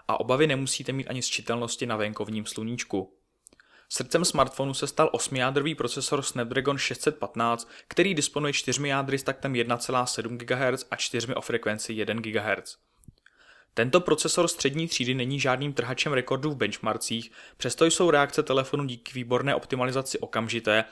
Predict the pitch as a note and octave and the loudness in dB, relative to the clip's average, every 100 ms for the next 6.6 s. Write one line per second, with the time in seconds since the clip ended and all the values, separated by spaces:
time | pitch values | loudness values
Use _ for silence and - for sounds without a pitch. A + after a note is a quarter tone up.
0 | - - A2 A2+ B2+ C3+ C3+ - A#2+ B2 | -10 -6 -2 -2 0 0 -2 -4 -4 -4
1 | G#2 G#2 - F#2+ A2+ A2+ G#2 G2+ F#2 - | -4 -4 -6 -2 0 4 4 2 -2 -4
2 | _ _ _ _ _ _ - B2 A2+ A#2+ | _ _ _ _ _ _ -4 -2 0 2
3 | C#3+ C#3+ C3+ D3 E3 F3 A2+ G2+ B2 - | 2 2 0 2 2 2 -2 0 -2 -2
4 | A2+ A#2 - C#3 - E3 - - B2+ C3+ | 0 0 -2 -6 -4 -4 -2 0 2 2
5 | C3+ C3+ C#3 C3+ A#2 A2+ C3 C3 - B2+ | 2 2 0 -2 -6 -2 -2 -2 -2 0
6 | C3+ - C#3 G#2 A2 - | -2 0 0 0 -2 -4